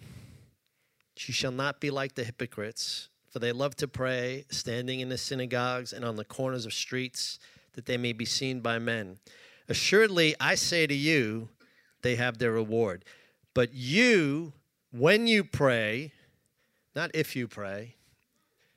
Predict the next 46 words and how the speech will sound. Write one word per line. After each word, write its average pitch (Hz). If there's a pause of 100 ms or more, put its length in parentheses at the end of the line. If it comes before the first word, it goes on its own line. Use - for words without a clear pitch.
There 120
was 117
never 147
an 143
if 151
here. 101
It's 107
when. 113
You, 117 (580)
we're 131
disciples. 131
There 120
are -
certain 185
things 135 (440)
that 123 (100)
are 127
expected -
of 120
followers 135
of 113
Christ. 110 (400)
So 131
it's 131
expected 175
that 151
you 143
have 131
a, 120
a 131
prayer 123
life. 92 (320)
It's -
expected. 151
He 160
also 175
says 147
when 139
you 139
fast. 123
He 143
doesn't 143
say 131
if 131
you 123
fast, 131